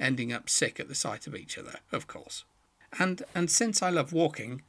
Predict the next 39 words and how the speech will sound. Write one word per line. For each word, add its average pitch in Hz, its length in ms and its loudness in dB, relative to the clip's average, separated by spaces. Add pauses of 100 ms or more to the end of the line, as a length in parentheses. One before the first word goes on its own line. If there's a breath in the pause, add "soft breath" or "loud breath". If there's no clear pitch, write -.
and 135 100 0
I've 131 120 2
noticed 135 360 2
my 123 140 -2
best 131 300 -2
ideas 120 400 0
happen 127 340 -6
when 123 140 -4
I'm 110 100 -6
doing 139 300 0
it, 120 100 -8 (540 loud breath)
I'm 208 80 2
also 226 240 4
trying 143 300 2
to 139 360 2
start - 340 2
to 139 100 2
write 135 340 0
on 127 140 -4
foot - 420 -10 (120)
by - 120 -2
using 131 400 2
dictation - 680 -2
software. - 560 -6 (500 loud breath)
Uh, 147 140 4
check 196 320 0
out 147 220 2 (260)
otter 151 320 0
dot 139 340 -2
A 139 200 4
I, 117 240 -4
thanks - 340 -8
to, 135 320 -2
uh, 120 180 -2 (160)
Al 123 140 0
Humphreys 117 460 -6
for - 80 -8
that 117 220 -6
suggestion. 113 580 -6